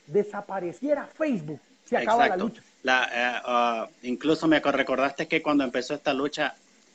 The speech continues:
Speaker 2: miraba todos los videos que venían y los en vivo y de lo que estaba pasando. Incluso mandé un mensaje a Zach, el dueño de Facebook. Dije, le dije yo que las redes sociales, por las redes sociales, por Facebook, nosotros habíamos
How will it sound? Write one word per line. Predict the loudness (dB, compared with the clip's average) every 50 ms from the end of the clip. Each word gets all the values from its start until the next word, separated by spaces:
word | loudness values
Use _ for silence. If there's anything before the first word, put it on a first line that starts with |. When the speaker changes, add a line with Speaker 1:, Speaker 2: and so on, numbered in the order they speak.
| _ _ _ _ _ -4
Speaker 2:
miraba | -2 0 2 4 4 4 4 4 4
todos | 2 2 4
los | 4 2
videos | 2 2 2 2 0 0
que | 0 -2 -2
venían | 0 0 0 0 2 2 2 2 0 -2 -6 -8 -8
y | -6 -6
los | -6 -4 -6
en | -6 -6 -4
vivo | -2 0 0 0 0 0 -2 -2 -4
y | -4 -4
de | -2 -2 -4
lo | -4
que | -6
estaba | -8 -4 -2 0 0 0
pasando. | 0 -2 -4 -2 -2 0 0 0 -2 -2 -8 -8 -10 _ -14
Incluso | -14 -8 -4 -4 -4 -2 0 0
mandé | 0 2 2 0 0
un | 0 0
mensaje | 0 -2 -2 -2 -2 -2 0 2
a | 0 0 0
Zach, | -2 -2 0 0 0 0 -2 -8 -10 -8
el | -6 -6 -4 -4
dueño | -2 -2 -2 0 -2
de | -4 -4
Facebook. | -4 -4 -4 -4 -4 -6 -10 -10 -10
Dije, | -8 -6 -6 -2 -2 -2 -2
le | -2 -4 -4
dije | -4 -4 -4 -2 -2
yo | -2 -4 -4
que | -4 -4 -2 -2 -2 -4 -6 -14 -20 -20 -20 -20 -20 -20 -6 -2
las | -2 0 2
redes | 2 2 2 2 2
sociales, | 0 -4 -2 0 0 2 2 2 0 0 -4 -16 -20 _ _ -20 -20 _ _ _ -2
por | 0 0
las | 0 0 0
redes | 2 4 4 4 2
sociales, | 0 -6 -4 -2 0 0 0 -2
por | -4 -8 -10
Facebook, | -6 -2 -2 -2 0 -2 -4 -4 -2
nosotros | -4 -6 -4 -4 -4 -2 -2 -2 -2
habíamos | 0 0 0 0 0 0 -2 -2